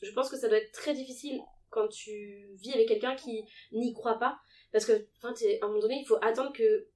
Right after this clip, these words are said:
c'est horrible que les enfants fassent leurs preuves. Euh, et en fait, quand tu vis avec la personne, bah, tu peux pas t'isoler en disant, là, je reviens dans trois ans, euh, pour te montrer qu'en fait, ce que j'ai fait, euh, c'est cool, en fait.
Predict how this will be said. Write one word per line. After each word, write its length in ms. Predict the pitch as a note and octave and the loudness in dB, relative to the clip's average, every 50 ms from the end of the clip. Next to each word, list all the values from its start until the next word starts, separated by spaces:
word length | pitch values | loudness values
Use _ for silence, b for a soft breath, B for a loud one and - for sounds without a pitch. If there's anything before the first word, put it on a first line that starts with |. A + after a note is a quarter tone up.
| _ _ _ | _ _ _
c'est 260 | - - A3 - A#3 | -14 -12 -2 2 2
horrible 300 | B3 A#3+ D#4 D#4 - - | 2 2 0 -4 -6 -4
que 100 | - B3 | -2 0
les 300 | A3+ A#3 A3+ A#3 A3 A3 | 0 2 2 2 2 2
enfants 180 | A#3 A3+ A#3+ B3+ | 0 -2 -4 -6
fassent 300 | B3+ A#3 G#3+ G#3 - - - | -4 -4 -4 -4 -6 -6 -2
leurs 300 | G#3 G#3 G3+ G3+ - _ _ | -2 0 -2 -2 -8 _ _
preuves. 460 | - - - B3+ D4+ F4 D4 G#3 G3 B B B B B B B - | -10 -4 -2 0 0 0 0 -2 -4 B B B B B B B 4
Euh, 240 | A3+ A3+ G#3+ G#3 G#3 G#3 - | 4 6 6 6 6 6 6
et 180 | A3+ A3+ A3 | 8 8 8
en 40 | G#3 A3+ | 8 6
fait, 100 | C4+ C4+ | 4 2
quand 120 | - A3 | 0 0
tu 120 | A3 - | 0 -2
vis 120 | A3+ - D4+ | -4 -4 -2
avec 120 | D4 - | 0 2
la 80 | A#3+ A3 | 2 2
personne, 400 | A3+ G#3+ - C4 C#4 D4+ D4+ B B B B _ | 0 0 0 0 0 0 -2 B B B B _
bah, 80 | - G#3+ | -2 0
tu 80 | - | 2
peux 100 | - A#3 | 2 2
pas 120 | - D4+ D4+ | 4 2 2
t'isoler 460 | D4+ - D4+ C#4+ B3+ C4+ C4+ C4+ D#4 | 0 -4 -6 -2 2 2 4 4 4
en 60 | D4+ B3+ | 2 0
disant, 200 | A3 A3+ C4 C#4 | 0 2 2 4
là, 80 | C4 | 4
je 80 | A3 A3 | 6 6
reviens 200 | A3+ A#3 C4+ C#4 | 6 6 6 6
dans 140 | B3 F#3+ - | 4 4 2
trois 320 | - - - B3+ B3+ B3+ | 2 2 4 4 6 4
ans, 180 | C#4 D4+ D#4 D4+ | 4 2 2 2
euh, 60 | B3 | 2
pour 160 | A3 A3 G#3+ | 2 0 0
te 60 | A#3 | 2
montrer 200 | A3+ A3 C4+ D#4 | 0 0 0 0
qu'en 120 | C#4+ A#3 A3+ | 0 0 2
fait, 280 | B3+ C#4+ - A#3 G#3 | 2 2 2 2 0
ce 80 | G#3 - | 4 6
que 120 | - A3 | 8 8
j'ai 120 | G#3+ A3 A3+ | 10 10 8
fait, 240 | A3+ D4+ D#4+ D4+ | 8 4 2 2
euh, 120 | A#3+ G#3 G#3 | 2 2 2
c'est 180 | - - A3 | 2 0 2
cool, 180 | - - F#4 D#4 | 4 6 6 6
en 60 | C4+ B3 | 4 2
fait. 160 | - A3 | 2 0